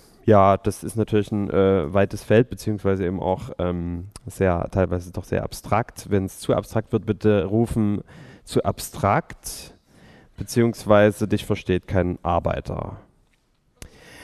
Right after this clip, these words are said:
Also der Titel verspricht einiges. Ähm,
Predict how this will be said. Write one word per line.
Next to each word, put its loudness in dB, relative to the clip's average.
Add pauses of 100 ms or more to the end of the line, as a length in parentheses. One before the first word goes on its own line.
(120)
Also 0
der 8
Titel 4
verspricht 0
einiges. 6 (140)
Ähm, 6